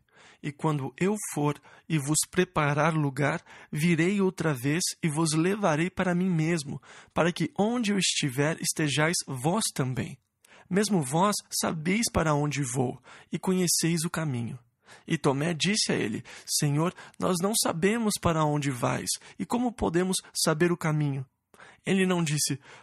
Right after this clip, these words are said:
"Para onde o Senhor está indo?" Ele apenas disse: "Senhor, nós não sabemos para onde você está indo." Nenhum deles perguntou: "Bem, Senhor,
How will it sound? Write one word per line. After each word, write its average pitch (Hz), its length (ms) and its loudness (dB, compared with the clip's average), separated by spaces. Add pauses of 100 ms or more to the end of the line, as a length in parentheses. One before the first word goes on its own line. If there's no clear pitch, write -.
(100)
"Para - 300 2
onde 220 320 0
o 214 60 0 (120)
Senhor 190 200 0
está 165 280 0
indo?" 127 300 -4 (260)
Ele 156 140 0
apenas 175 360 0
disse: 143 360 -2 (120)
"Senhor, 160 460 0 (280)
nós 180 280 2
não 196 160 0
sabemos 170 640 0
para 175 240 2
onde 196 320 0
você 165 320 0
está - 300 -2
indo." - 300 -6 (440)
Nenhum 190 480 2
deles 190 360 2
perguntou: 139 600 -2 (220)
"Bem, 220 220 -2 (100)
Senhor, 160 320 2